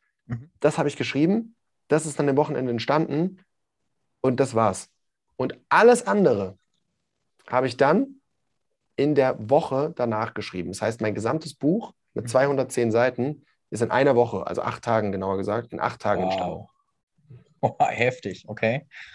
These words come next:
Speaker 2: Und warum ging das so schnell? Einmal,
Speaker 1: Mhm.
Speaker 2: weil ich viel erlebt habe, klar.
Speaker 1: Mhm.
Speaker 2: Aber vor allem, weil ich mir einen Experten an die Seite geholt habe, der schon zig Bücher geschrieben hat
Speaker 1: Mhm.
Speaker 2: und der mir zeigen konnte,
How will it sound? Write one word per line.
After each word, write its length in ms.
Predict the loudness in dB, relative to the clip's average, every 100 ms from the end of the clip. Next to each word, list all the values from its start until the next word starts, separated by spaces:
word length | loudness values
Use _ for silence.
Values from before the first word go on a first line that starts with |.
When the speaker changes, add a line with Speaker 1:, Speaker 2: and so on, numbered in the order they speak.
| -20 _ _ -2
Speaker 2:
Und 180 | 0 4
warum 280 | 4 6 6
ging 160 | 4
das 140 | 4 0
so 80 |
schnell? 380 | -2 0 0 -2 0
Einmal, 400 | 0 0 0 0
Speaker 1:
Mhm. 40 |
Speaker 2:
weil 180 | 0 0
ich 140 | -4
viel 200 | -6 -4
erlebt 320 | -2 -2 -4
habe, 140 | -10 -8
klar. 380 | -4 -2 -2 -8 _ -20 -16 -8
Speaker 1:
Mhm. 160 | -4 0
Speaker 2:
Aber 200 | 0 0
vor 260 | 2 2
allem, 480 | 6 6 4 0 -8 _ _
weil 220 | 0 0
ich 280 | 0 -4 -14
mir 180 | -8 -4
einen 120 | -2
Experten 500 | -4 -8 -2 -2 0
an 80 | 0
die 60 | 0
Seite 240 | 0 0
geholt 260 | -2 -4 -4
habe, 220 | -8 -8 _ _ -4
der 120 | -2
schon 200 | -2 -6
zig 240 | -4 -4
Bücher 280 | -2 -2 -2
geschrieben 400 | -4 -2 -2 -2
hat 220 | -4 -6 -12 _ _ _
Speaker 1:
Mhm. 80 | -2
Speaker 2:
und 400 | 0 0 -6 0
der 400 | 4 4 2 -6 _
mir 220 | 0 0 0
zeigen 380 | 0 2 2
konnte, 560 | 0 -4 -2 -2 -2